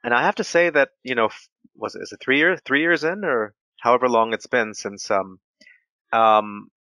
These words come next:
i-, it's been a wash, uh, for the most part, in the sense that the, the relative, the rough distribution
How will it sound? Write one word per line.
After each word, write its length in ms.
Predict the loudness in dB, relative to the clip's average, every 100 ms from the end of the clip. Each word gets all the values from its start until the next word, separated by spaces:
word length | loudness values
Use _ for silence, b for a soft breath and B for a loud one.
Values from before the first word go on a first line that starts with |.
| -16
i-, 280 | -12 -12 -12 -14 -8
it's 200 | -8 -2
been 160 | 0
a 80 | 2
wash, 720 | 4 6 6 4 0 -4 -6 -10
uh, 60 | -10
for 120 | -8
the 80 | -2
most 320 | -2 -2 -4
part, 260 | -4 -4 -6
in 80 | -10
the 60 | -4
sense 320 | -2 -4 0
that 180 | 0 0 b b _ _ _ -20 -8
the, 280 | -6 -6 -6
the 100 | -8
relative, 760 | -4 0 2 2 0 0 0 0
the 120 | -4
rough 400 | 0 2 2 -2 -20 -10 -8
distribution 880 | -6 -8 -4 -4 -2 -4 -6 -8